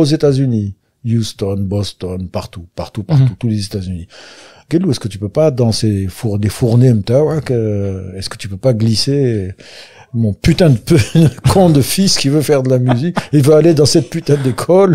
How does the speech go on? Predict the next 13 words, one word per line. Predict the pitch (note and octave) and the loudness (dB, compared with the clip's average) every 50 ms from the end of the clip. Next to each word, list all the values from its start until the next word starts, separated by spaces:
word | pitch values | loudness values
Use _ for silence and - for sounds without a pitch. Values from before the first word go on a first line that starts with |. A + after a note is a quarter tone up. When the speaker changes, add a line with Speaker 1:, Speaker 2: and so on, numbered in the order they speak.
| - - - - - - - - - - - - - - - - - _ _ _ _ - | 0 -2 -12 -18 -18 -18 -18 -18 -18 -16 -18 -18 -20 -20 -20 -20 -20 _ _ _ _ -2
Speaker 1:
Est-ce | - - - - | -2 -2 0 0
que | D3 C3 | -2 -2
tu | D3+ C3+ - | -2 0 0
peux | E3 C3 C3+ | 0 2 2
faire | B2 A2 - F3 | 2 0 2 2
ça ? | F3+ F#3 F3 D3 B2+ A2 G2 G2 - - _ _ _ G3+ | 4 4 4 4 2 0 -2 -6 -12 -18 _ _ _ -12
Quel, | - F3+ F#3 D#3 C#3+ | -10 -8 -6 -6 -6
oui, | E3 E3 C3 | -6 -8 -8
je | - - | -10 -8
peux | D#3 C#3 A2+ | -8 -8 -8
le | - G2+ | -10 -12
faire. | G2 G2+ - _ _ - - - - - _ _ _ _ _ _ _ _ _ _ - - - - C#3+ | -14 -14 -16 _ _ -20 -20 -20 -20 -20 _ _ _ _ _ _ _ _ _ _ -20 -20 -8 -2 2
Et | C#3+ | 2